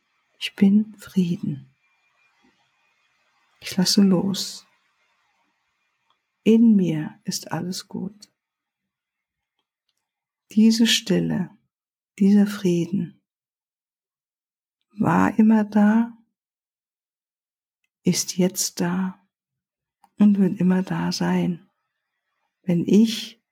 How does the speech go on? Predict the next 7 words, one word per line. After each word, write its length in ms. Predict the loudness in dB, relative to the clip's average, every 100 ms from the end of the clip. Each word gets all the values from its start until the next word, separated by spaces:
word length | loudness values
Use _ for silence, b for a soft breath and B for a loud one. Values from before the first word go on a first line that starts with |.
| _
mich 460 | 2 2 0 -10 -10
darauf 440 | -6 -4 -6 -8
fokussiere, 960 | -10 -14 -14 -10 -8 -6 -6 -6 -10 -12 _ _ _ _ _ _ _ _ _ _ _ -6
wenn 200 | -4 0
ich 300 | 0 0 2
ihn 380 | 4 4 2 0
erlaube 720 | 0 0 -2 -6 -6 -8